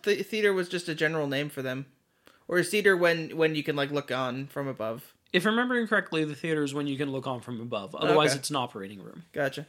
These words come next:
Speaker 1: Anyway.
Speaker 2: So, yeah, if, if I remember right, n-, like, not, there might be one actual, like, theater, surgical theater in this room.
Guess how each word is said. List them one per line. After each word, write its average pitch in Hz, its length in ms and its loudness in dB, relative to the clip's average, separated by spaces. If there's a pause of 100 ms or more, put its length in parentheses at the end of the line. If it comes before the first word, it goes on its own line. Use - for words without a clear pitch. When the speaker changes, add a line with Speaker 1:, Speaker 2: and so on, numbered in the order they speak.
Speaker 1:
Anyway. 165 260 -2 (1160)
Speaker 2:
So, 175 140 2
yeah, 143 320 4
if, 180 320 -2
if 180 180 -6
I 214 40 -2
remember 208 240 2
right, 170 220 4
n-, 170 180 -10 (500)
like, 170 380 0 (120)
not, 170 460 6 (720)
there 180 300 4
might 180 300 4
be 175 100 0
one 143 760 -2 (100)
actual, 147 540 -2
like, 123 360 -4 (680)
theater, 131 600 0 (200)
surgical 151 460 0
theater 120 400 -6
in 131 360 -8
this - 520 0 (640)
room. 113 260 -12